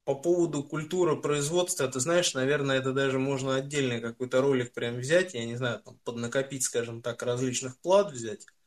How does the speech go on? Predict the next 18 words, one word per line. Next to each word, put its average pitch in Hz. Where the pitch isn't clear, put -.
от 127
разных 120
тех 123
же 120
самых 113
флагманов 117
и -
прочее, 196
и -
просто 160
банально 131
даже 123
вот, 113
ну, 131
просто 147
посмотреть 127
на -
них. -